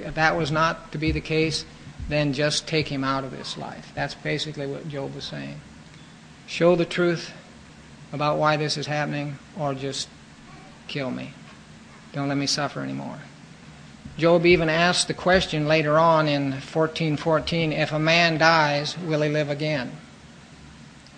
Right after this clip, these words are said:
Well, that's not a New Testament question. That's a question for a man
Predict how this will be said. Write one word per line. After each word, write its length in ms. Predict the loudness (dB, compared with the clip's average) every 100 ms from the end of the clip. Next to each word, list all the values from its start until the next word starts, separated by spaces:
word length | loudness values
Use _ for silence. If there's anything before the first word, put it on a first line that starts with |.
| -12
Well, 80 | -4
that's 220 | -2 0
not 200 | 2 0
a 40 | 0
New 160 | -4
Testament 520 | -6 -6 -6 -8 -12
question. 500 | -10 -10 -10 -12 -16 -16 -18 -20 -20 -20 -20 -20 -20 -20 -12
That's 240 | -8 -6 -6
a 80 | -10
question 480 | -2 -2 -2 -6
for 180 | -8 -8
a 80 | -4
man 440 | -2 0 0 -2